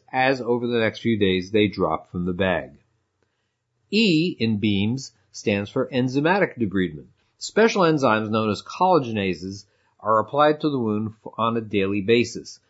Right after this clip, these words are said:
These chemicals loosen connective tissue that holds dead tissue from the bottom up. The lack of availability of these enzymes, however, in austere settings probably limits their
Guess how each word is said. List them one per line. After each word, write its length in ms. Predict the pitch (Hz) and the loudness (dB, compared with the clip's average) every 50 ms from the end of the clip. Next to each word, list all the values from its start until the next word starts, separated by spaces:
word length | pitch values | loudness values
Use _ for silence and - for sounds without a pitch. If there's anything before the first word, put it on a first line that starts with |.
| _ _ _ - | _ _ _ -4
These 200 | 131 139 147 143 | -2 -2 -2 0
chemicals 600 | - 143 139 139 143 - 151 151 139 123 120 127 | 0 2 2 2 2 2 2 2 2 0 0 0
loosen 360 | 143 170 190 - - 160 143 | 2 2 2 0 -2 -6 -6
connective 420 | - 131 135 127 - - 156 139 | -4 -2 -2 -4 -2 -4 -8 -8
tissue 300 | - - 117 104 - 127 | -6 -6 -6 -4 -4 -2
that 160 | 113 117 110 | -2 -2 0
holds 320 | 101 117 120 117 104 104 95 | 2 2 0 0 -2 -6 -6
dead 380 | 95 104 120 127 143 139 - | 0 4 4 4 4 0 -4
tissue 480 | - - 170 160 - - 110 101 104 107 - _ _ _ _ _ | 0 0 0 0 0 -2 -2 -2 -2 -4 -8 _ _ _ _ _
from 220 | - 139 156 170 | 2 4 4 4
the 80 | 165 160 | 2 0
bottom 440 | 143 113 110 101 101 101 110 113 113 | 0 0 0 2 2 2 0 -2 0
up. 360 | 120 135 120 - - - _ _ _ _ _ _ _ _ - | 0 0 0 0 -2 -10 _ _ _ _ _ _ _ _ -8
The 80 | 107 | -4
lack 260 | 101 117 131 151 - | 0 0 0 2 2
of 80 | 175 151 | 0 -2
availability 600 | 139 123 127 123 117 113 113 147 160 151 135 131 | 0 2 2 2 2 2 2 2 2 2 2 2
of 40 | 120 | 0
these 180 | 113 113 101 127 | -2 -2 -2 -2
enzymes, 440 | 147 147 139 113 110 101 98 95 98 | -2 -2 -2 -2 -2 -2 -2 -4 -4
however, 440 | 95 85 80 85 98 107 101 92 | -4 -4 -2 -4 -4 -6 -6 -6
in 100 | 85 90 - | -8 -10 -10
austere 440 | 90 92 82 - - - 120 110 101 | -8 -8 -8 -8 -6 -4 -2 -2 -2
settings 440 | - - 127 117 104 95 92 92 - | 0 0 0 0 0 0 -2 -6 -8
probably 500 | - - 110 113 107 107 98 101 101 98 | -4 0 2 4 4 2 0 0 -2 -2
limits 420 | 98 101 95 95 90 - - - | 0 0 -2 -2 -4 -6 -12 -6
their 320 | - 95 90 85 82 - | -2 0 0 0 0 -2